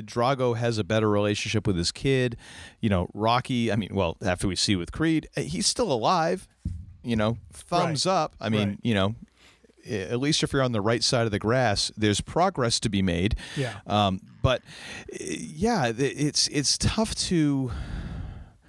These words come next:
Speaker 1: uh, the thing that, that, go-, that strikes me with Creed two is that if Ryan Coogler had been either directing or involved in the writing process, it would have been different.
Speaker 2: Yeah.
Speaker 1: Um, because I don't know that, I mean, it, it's great that Sylvester Stallone was involved because you kinda get the ro-,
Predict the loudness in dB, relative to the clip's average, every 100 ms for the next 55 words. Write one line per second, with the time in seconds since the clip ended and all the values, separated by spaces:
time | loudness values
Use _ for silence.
0 | -20 -14 -14 -6 -6 -4 -6 -6 -2 -2
1 | 2 0 0 -2 -6 -2 0 0 0 -2
2 | 0 0 0 0 0 2 0 0 0 2
3 | 0 2 4 4 2 0 0 0 -2 -2
4 | -2 0 2 2 -2 0 0 2 2 4
5 | 2 2 0 2 2 0 2 2 2 0
6 | 0 2 2 0 2 2 2 0 0 2
7 | 2 2 0 0 0 0 0 0 0 2
8 | 2 0 -2 -2 -4 -6 -8 _ -14 -10
9 | -8 -10 -8 -2 0 0 -4 -12 -20 -8
10 | -2 -2 0 0 2 2 0 2 -2 -4
11 | -20 -20 -14 -4 2 2 2 -2 0 -2
12 | 0 0 0 0 0 2 0 0 0 2
13 | 2 2 0 -2 0 0 2 0 -2 0
14 | 0 0 0 2 2